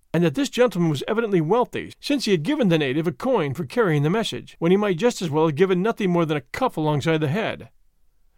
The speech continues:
Also that the mysterious gentleman would be waiting along the path that ran toward the San Gabriel Trail, and to be sure that the caballero would come, he had bade the native say that there was a fox in the neighborhood.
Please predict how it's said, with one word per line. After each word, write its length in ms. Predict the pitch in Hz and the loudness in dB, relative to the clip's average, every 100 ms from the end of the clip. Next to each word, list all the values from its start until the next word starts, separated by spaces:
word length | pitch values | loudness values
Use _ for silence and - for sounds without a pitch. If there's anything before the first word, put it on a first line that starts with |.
| _ _ _ _ | _ _ _ _
Also 280 | 233 269 - | 2 4 4
that 200 | 160 165 | 2 0
the 60 | 165 | 0
mysterious 440 | 147 - 262 185 | -2 -2 0 2
gentleman 580 | 190 165 170 180 185 156 | 2 0 0 -2 -2 -4
would 140 | - 175 | -2 0
be 100 | 160 | 2
waiting 320 | 151 214 233 | 2 0 0
along 300 | 185 175 233 | -2 0 0
the 80 | 220 | -2
path 260 | - 185 | 0 0
that 140 | - 156 | 0 -2
ran 200 | 175 190 | -2 -2
toward 260 | - 208 | 0 -2
the 60 | 165 | -2
San 260 | - 180 147 | -2 -2 2
Gabriel 420 | 190 233 233 175 | 0 0 -2 -2
Trail, 560 | - 202 151 - - - _ _ _ | -2 -2 -4 -6 -14 -20 _ _ _
and 120 | 180 | 2
to 40 | 170 | 4
be 120 | 160 | 4
sure 180 | 240 294 | 2 -2
that 120 | 220 | -4
the 60 | |
caballero 600 | 185 233 190 170 220 208 | -2 0 0 0 2 2
would 180 | 151 139 | 0 -2
come, 460 | - 262 123 98 117 _ _ | -2 -2 -2 -6 -14 _ _
he 120 | 165 | -2
had 120 | 127 | 2
bade 220 | 190 254 | 0 2
the 80 | 220 | 2
native 280 | 156 160 151 | 2 2 0
say 140 | 180 | 0
that 160 | 180 180 | -2 0
there 100 | 165 | 0
was 120 | 151 | 0
a 40 | |
fox 360 | 147 220 220 - | -2 -4 -4 -2
in 80 | 190 | -2
the 80 | 202 | 0
neighborhood. 600 | 226 175 135 117 80 | 0 0 -2 -4 -8